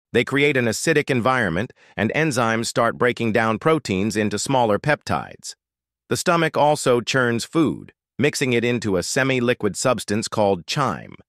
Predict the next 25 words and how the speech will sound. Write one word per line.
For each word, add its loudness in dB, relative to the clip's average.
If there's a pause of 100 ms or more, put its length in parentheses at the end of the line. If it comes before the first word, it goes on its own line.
(340)
Next, -2 (220)
chyme 0
enters -2
the -4
small 2
intestine. -4 (520)
Here, 2 (340)
enzymes 0
from 0
the 0
pancreas -2
break 0
down 0
carbs, 0
proteins, 0
and 0
fats. -4 (360)
Bile 2
from 0
the 4
liver 2
stored 0
in 2
the 0
gallbladder 0